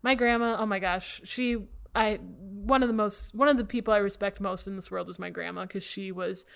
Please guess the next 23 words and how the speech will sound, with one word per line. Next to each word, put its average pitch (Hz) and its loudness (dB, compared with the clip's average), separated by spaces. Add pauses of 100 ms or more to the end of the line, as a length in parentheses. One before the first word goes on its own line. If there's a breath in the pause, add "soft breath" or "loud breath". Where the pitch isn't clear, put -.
(320 loud breath)
just - 2
a 226 4
trooper. 233 0
She 233 0
never 262 6
once 226 2
complained. 190 -4
Like, 180 -4 (340 soft breath)
she 226 -2
was 190 -2
strong 262 4
and 208 2
independent 226 0
and 185 -4
funny 233 2
and 196 -2
witty, 214 2
and, 180 -4
like, 175 -8 (340)
I 214 4
have 202 0
to 196 -6
have 185 -2